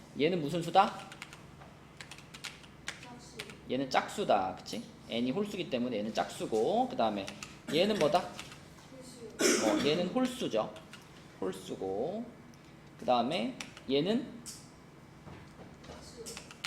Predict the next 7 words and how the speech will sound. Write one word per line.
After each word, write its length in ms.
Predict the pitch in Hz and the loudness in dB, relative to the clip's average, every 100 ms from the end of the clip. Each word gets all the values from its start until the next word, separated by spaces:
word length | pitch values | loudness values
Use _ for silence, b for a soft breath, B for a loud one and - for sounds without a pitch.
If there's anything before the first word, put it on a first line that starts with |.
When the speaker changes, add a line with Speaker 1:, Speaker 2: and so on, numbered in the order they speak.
| - - - | -10 -14 -4
Speaker 1:
어, 160 | 117 110 | 0 2
얘는 240 | 151 165 | 2 2
다시 480 | 160 139 214 240 277 - - - - | 2 2 4 2 2 -6 -14 -18 2
짝수고, 560 | 214 214 - 143 110 101 127 208 311 - - - - - - - - - - - - - - - - - - - | 4 4 0 -2 2 2 2 2 -2 -8 -14 -18 -18 -14 -14 -14 -18 -20 -20 -20 -20 -20 -20 -20 -20 -20 -16 -6
그리고 340 | 117 113 233 285 - - - | -2 2 2 2 -8 -14 -6
얘는 220 | 123 135 | -4 -2
다시 400 | 131 113 220 262 | 0 0 0 -2